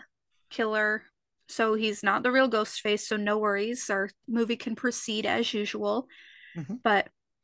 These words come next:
Speaker 1: the real Ghostface comes on, and he's, you know, talking in his Ghostface voice. And I love how at one point he says,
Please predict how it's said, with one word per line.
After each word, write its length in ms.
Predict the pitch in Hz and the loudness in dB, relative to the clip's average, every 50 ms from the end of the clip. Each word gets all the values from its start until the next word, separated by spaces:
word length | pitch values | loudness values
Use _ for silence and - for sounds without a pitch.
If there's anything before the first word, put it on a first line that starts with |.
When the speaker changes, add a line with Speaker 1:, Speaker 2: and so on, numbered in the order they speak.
| _ _ _ _ _ - | _ _ _ _ _ 0
Speaker 1:
the 140 | - 233 214 | 2 4 6
real 240 | 202 233 269 302 | 6 6 6 6
Ghostface 720 | 254 254 214 208 - - - - 220 202 208 - - - - | 6 4 2 2 0 -4 -4 -2 -2 0 -2 -2 -6 -8 -6
comes 320 | - - 208 208 208 - | -4 -2 -2 -2 0 2
on, 440 | 220 202 190 208 208 202 202 202 202 - _ _ _ _ | 2 4 4 4 2 0 -2 -4 -8 -10 _ _ _ _
and 320 | - 202 202 196 190 196 - | 0 2 2 2 0 -2 -4
he's, 640 | - - 220 214 202 196 196 202 - - - - - _ _ _ _ _ | -4 -2 0 2 2 0 0 -2 -4 -8 -8 -10 -14 _ _ _ _ _
you 120 | - 233 220 | -2 -2 0
know, 240 | 202 196 190 196 208 _ _ _ _ _ - | 0 0 -2 -2 -4 _ _ _ _ _ -8
talking 420 | - 220 190 202 - - 220 214 | -2 0 0 0 -2 -2 -6 -4
in 80 | 214 202 | -4 -2
his 240 | 208 220 208 208 | -2 -2 -2 -2
Ghostface 600 | - - 202 208 - - - - 208 202 196 - | -4 -4 -4 -4 -4 -6 -4 -2 0 0 -2 -2
voice. 460 | - 214 208 208 202 202 - - - - - - - - - _ _ _ _ _ | -2 2 2 2 2 2 -2 -6 -12 -12 -16 -20 -20 -20 -20 _ _ _ _ _
And 220 | - 214 208 208 - - | 0 0 0 0 -2 0
I 120 | - 208 | 0 2
love 280 | 214 214 214 214 208 208 | 4 4 4 2 2 0
how 420 | 202 196 214 202 196 196 196 - - - - | 0 2 4 4 4 4 2 0 -4 -6 -4
at 120 | - 208 - | -4 -2 -2
one 140 | 208 208 | -2 0
point 140 | 208 226 208 | 2 2 2
he 60 | 214 | 2
says, 220 | 208 - 202 190 | 0 -4 -6 -8